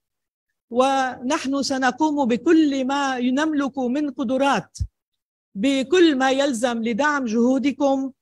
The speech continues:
كما جهود كل من يعمل لدعم النساء ودعم المجتمعات ودعم السلم ودعم الوحدة الوطنية ودعم التضامن العربي.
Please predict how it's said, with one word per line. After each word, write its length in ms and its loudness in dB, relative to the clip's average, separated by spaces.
كما 340 0
جهود 460 0
كل 240 0
من 220 -4
يعمل 520 -2
لدعم 480 0
النساء 680 0
ودعم 440 0
المجتمعات 1000 -2
ودعم 420 2
السلم 640 -4
ودعم 420 2
الوحدة 400 2
الوطنية 760 2
ودعم 400 -2
التضامن 580 0
العربي. 760 0